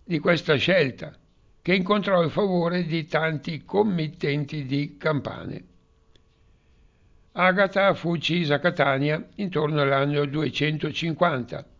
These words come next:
per essersi negata a Quintanio, procuratore della Sicilia e di fede pagana, e per aver voluto dedicare se stessa esclusivamente a Cristo.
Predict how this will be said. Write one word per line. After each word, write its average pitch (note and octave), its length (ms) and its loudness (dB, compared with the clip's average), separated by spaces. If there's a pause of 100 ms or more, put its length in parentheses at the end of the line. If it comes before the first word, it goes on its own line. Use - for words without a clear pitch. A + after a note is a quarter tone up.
(600)
per D#3 180 4
essersi D#3+ 840 2
negata D3 840 0 (300)
a D3+ 360 -2
Quintanio, C3 800 0 (300)
procuratore D#3+ 920 0 (560)
della D#3+ 360 4
Sicilia A#2+ 640 -4 (560)
e F#3 120 2
di F#3+ 120 2
fede D#3+ 300 0
pagana, C#3 560 -2 (440)
e D#3 120 0
per E3 180 6
aver F3 320 6
voluto F3+ 520 2
dedicare D3 880 0
se C#3 240 -4
stessa F3+ 500 0
esclusivamente C#3+ 880 -2
a - 60 -6
Cristo. - 500 -10